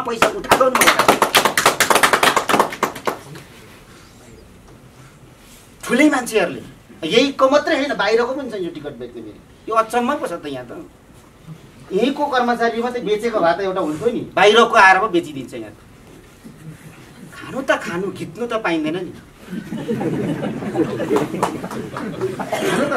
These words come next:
सबैले खाइहाल्छ, घिच्नु र खानुको अन्तर त ठुलै हुन्छ नि त। योसँग सम्बन्धित कर्मचारीले त्यसो गरे भने त सुहाउँथ्यो नि।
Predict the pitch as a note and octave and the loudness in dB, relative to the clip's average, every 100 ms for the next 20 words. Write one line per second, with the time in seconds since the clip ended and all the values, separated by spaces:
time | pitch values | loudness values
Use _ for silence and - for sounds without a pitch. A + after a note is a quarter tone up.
0 | C4+ D#4+ B3+ D4 - D#3 F#3+ D#3 - D4 | -2 2 2 2 0 2 2 0 -2 -2
1 | - - - - A#4 G4+ G#4+ - - - | -2 -6 -6 -8 -8 -2 0 -2 -6 -8
2 | - F3 - D#4+ D4 A3 A3+ A#3 F#3+ F#3+ | -6 -6 -2 -2 -2 -2 -2 -2 -4 -4
3 | D#3+ - D#3+ D3 - - - F#3+ A#3+ C4 | -4 -6 -12 -14 -18 -20 -8 -2 0 0
4 | F#3 F#3+ C#3 - - - - D3+ C3 C3+ | -2 -6 -8 -10 -14 -14 -18 -20 -20 -20
5 | - - - - - - B2+ C3 D#4+ D#4+ | -20 -20 -20 -20 -20 -20 -6 2 4 4
6 | D#4 D4 C#4 C4+ C#4+ C#4+ B3+ C4 B3+ B3+ | 2 0 0 0 0 0 4 4 6 4
7 | B3+ B3+ B3 B3 A3+ A3 B3 C4 - G3+ | 2 0 0 2 2 2 -2 -4 -2 0
8 | F3 A3 C#3 | 0 -4 -8